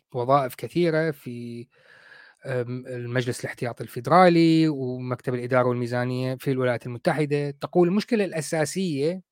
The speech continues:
أن في أمريكا يعفون أشياء كثيرة من ال-، ضريبة الدخل، لدرجة أنه في نهاية المطاف يفرضون ضرائب على جزء صغير جدًا من الدخل،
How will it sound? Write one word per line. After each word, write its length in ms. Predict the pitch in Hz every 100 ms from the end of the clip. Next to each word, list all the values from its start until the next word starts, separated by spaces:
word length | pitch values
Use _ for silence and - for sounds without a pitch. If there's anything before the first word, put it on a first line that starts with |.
| _ _ _ _ _ _ 143
أن 360 | 143 139 135
في 280 | - 220 208
أمريكا 540 | 226 220 160 143 135 - _ _ _ _ _ - _ 151
يعفون 840 | 151 143 - 208 240 247 269 254 _ _
أشياء 400 | 139 - 196 214
كثيرة 460 | 175 160 202 214 214
من 160 | 190 165
ال-، 260 | 165 170 -
ضريبة 260 | 135 143 151
الدخل، 300 | 143 117 - _ _ _ _ _ _ _ _ _ _ _ _ _ _ _ _ _ _ _ _ _ _ _ _ _ _ _ _ 147
لدرجة 380 | 143 208 202 175
أنه 180 | 165 143
في 120 | 160
نهاية 280 | 151 240 285
المطاف 640 | 285 262 165 143 170 - _ _ _ - _ _
يفرضون 480 | 156 147 165 175 165
ضرائب 500 | 165 202 190 180 175
على 200 | 156 151
جزء 260 | 208 233 180
صغير 500 | - 175 277 294 262
جدًا 320 | 247 277 285
من 160 | 226 180
الدخل، 420 | 147 123 -